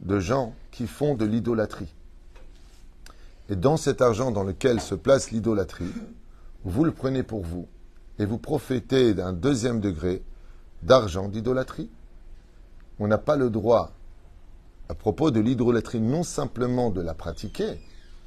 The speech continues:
mais d'en tirer profit. Comme par exemple, si j'ai l'opportunité d'acheter des caisses de vin, par exemple,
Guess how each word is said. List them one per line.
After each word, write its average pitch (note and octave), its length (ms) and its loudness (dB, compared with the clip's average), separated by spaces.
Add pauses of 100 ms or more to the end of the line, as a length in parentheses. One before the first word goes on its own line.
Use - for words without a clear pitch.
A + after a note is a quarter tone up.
mais G#2 120 2
d'en C3 180 0
tirer D3+ 320 -2
profit. - 540 -8 (680)
Comme G2 180 0
par G2+ 180 2
exemple, G#2+ 400 0
si A2 180 -2
j'ai A2 360 2 (360)
l'opportunité A2 720 2
d'acheter A#2 440 2
des A2 140 2
caisses A2+ 260 2
de A2 80 2
vin, G2+ 280 2
par D#2+ 160 -4
exemple, F#2 440 -2